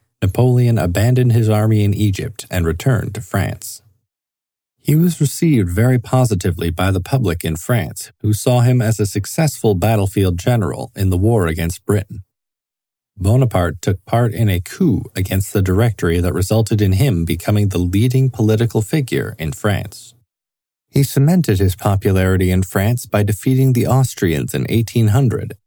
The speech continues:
and forcing Britain to sign a peace treaty favorable to the French in eighteen oh two.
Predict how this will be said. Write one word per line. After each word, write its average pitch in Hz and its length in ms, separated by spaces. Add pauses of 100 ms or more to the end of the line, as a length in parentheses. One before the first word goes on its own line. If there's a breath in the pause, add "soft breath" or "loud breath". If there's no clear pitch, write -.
and 101 160
forcing 120 480
Britain 98 440
to 92 120
sign 104 320
a 95 60
peace 127 340
treaty - 360
favorable 98 520
to 90 140
the 90 80
French - 540
in 87 120
eighteen 101 480
oh 82 140
two. - 380